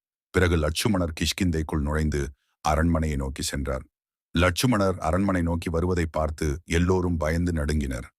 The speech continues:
பிறகு தாரை அனைவரையும் அங்கிருந்து போக சொல்லிவிட்டாள். லட்சுமணர் அரண்மனை வாயிலை அடைந்தான். தாரை பெண்கள் புடை சூழ லட்சுமணனை எதிர்நோக்கி நின்றாள்.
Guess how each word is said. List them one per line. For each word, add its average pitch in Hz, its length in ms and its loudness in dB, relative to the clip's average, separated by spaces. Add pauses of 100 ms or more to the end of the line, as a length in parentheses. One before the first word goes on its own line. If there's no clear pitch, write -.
(460)
பிறகு - 320 4
தாரை 131 400 2
அனைவரையும் 104 540 0
அங்கிருந்து 95 480 2
போக 87 240 -2
சொல்லிவிட்டாள். 69 600 -4 (580)
லட்சுமணர் 131 560 4
அரண்மனை 101 500 0
வாயிலை 90 360 0
அடைந்தான். 71 500 -2 (440)
தாரை 113 380 2
பெண்கள் 104 460 0
புடை 107 260 0
சூழ 92 560 0
லட்சுமணனை 92 560 0
எதிர்நோக்கி 82 520 0
நின்றாள். 73 420 -2